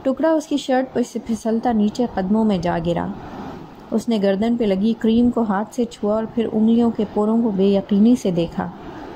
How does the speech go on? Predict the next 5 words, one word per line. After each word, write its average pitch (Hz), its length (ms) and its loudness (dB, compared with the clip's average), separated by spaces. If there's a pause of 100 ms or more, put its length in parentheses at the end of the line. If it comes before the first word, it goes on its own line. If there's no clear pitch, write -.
(500)
"हया, 240 220 2
मैंने 262 300 4
जानबूझकर 220 640 0
नहीं 226 300 2
किया।" 175 380 -2